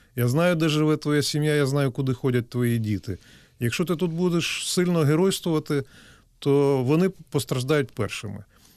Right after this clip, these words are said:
І тому це був свой-, своєрідний психологічний бар'єр, який,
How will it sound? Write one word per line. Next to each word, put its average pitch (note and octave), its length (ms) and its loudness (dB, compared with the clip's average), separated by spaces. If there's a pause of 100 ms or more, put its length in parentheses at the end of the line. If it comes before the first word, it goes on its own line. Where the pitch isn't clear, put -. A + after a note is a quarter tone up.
(280)
І A#2+ 160 2
тому D#3 680 0 (840)
це - 160 -2
був B2+ 180 0
свой-, C3+ 260 -4
своєрідний C3 460 0
психологічний B2+ 640 -2
бар'єр, B2 340 -2
який, B2 380 -4